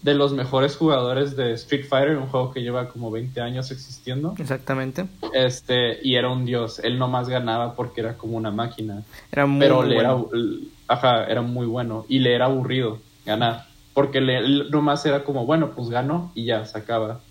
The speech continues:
Speaker 2: Sí, claro.
Speaker 1: Pero luego él empezó a querer hacer su objetivo en lugar de ganar, el crecer como persona, el crecer personalmente. Mi gusto por las artes marciales, ese tipo de, de crecimiento personal que te dan, que es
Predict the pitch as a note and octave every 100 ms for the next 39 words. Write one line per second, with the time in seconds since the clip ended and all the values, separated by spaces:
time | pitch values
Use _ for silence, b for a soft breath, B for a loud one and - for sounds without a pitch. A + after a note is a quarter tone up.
0 | - - E3+ D3+ C#3 C#3 C3+ C3+ C3 B2+
1 | C#3 C#3+ - - - C3 C3+ C#3+ B2+ B2+
2 | B2+ A#2+ B2+ - A2+ A2 A2 - - -
3 | - B2 B2+ C3 - B2+ B2+ - C#3+ C3+
4 | B2+ A#2 A#2 A2+ A2 A2+ A#2+ B2 B2 B2
5 | - A2+ - A#2 - A#2+ A#2 A2 G#2+ -
6 | C#3 C3 A#2 B2 B2+ A#2 A2+ A#2 A#2 -
7 | A2 A2+ B2 C#3 C3+ G#2+ A2 - - C#3+
8 | C3 C#3 - D3+ D3 C#3 C3 C3+ C3 C#3+
9 | C3+ A#2+ A#2+ B2 D3 D#3+ - - - -
10 | - B2+ C#3 C3 C3 - B2+ B2 A#2 G#2
11 | A#2 A#2+ B2 A#2+ A#2+ A#2+ A#2 A#2+ A2 A#2+
12 | A2+ A#2 A2+ A2+ A2+ A2+ - A2 A2